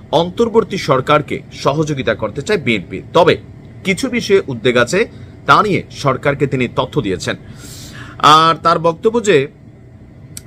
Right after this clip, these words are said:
আহ, ভারতে বসে শেখ হাসিনা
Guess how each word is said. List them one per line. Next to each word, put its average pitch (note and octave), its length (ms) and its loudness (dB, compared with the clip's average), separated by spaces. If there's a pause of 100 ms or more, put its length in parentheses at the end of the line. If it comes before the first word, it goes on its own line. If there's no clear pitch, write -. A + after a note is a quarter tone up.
(100)
আহ, B2+ 280 0 (720)
ভারতে G#3 420 2
বসে C#3+ 460 0
শেখ B2+ 280 -4
হাসিনা D#3 460 -4